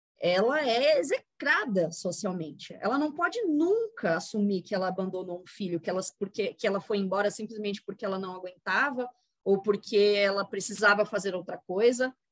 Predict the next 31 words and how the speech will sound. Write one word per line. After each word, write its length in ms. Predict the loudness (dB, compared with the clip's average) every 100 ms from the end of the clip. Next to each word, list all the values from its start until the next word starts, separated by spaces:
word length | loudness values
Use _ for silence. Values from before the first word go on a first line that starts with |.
| _
que 220 | -6 -4 -2
no 100 | -2
caso 300 | -4 -2 -2
dela, 200 | -2 -2
por 140 | -6
exemplo, 240 | -6 -4
ela 100 | -4
queria, 220 | -6 -4 -4 -6 _ _ -10
porque 260 | -8 -8
queria 320 | -8 -4 -2
muito 300 | 0 0 -2
seguir 220 | -4 -4 -4
a 40 |
carreira 360 | -4 -6 -4 -2
dela 260 | -2 -4
e 80 | -4
ela 180 | -4 -4
já 140 | -6
tava 180 | -8 -8
extremamente 480 | -8 -8 -8 -10 -10
cansada 460 | -10 -10 -12 -14 -16 -14
e 60 | -12
não 100 | -8
podia 260 | -8 -8
fazer 240 | -10 -8 -8
as 120 | -8
duas 160 | -12
coisas 180 | -14 -12
ao 80 | -12
mesmo 180 | -12 -8
tempo. 280 | -6 -6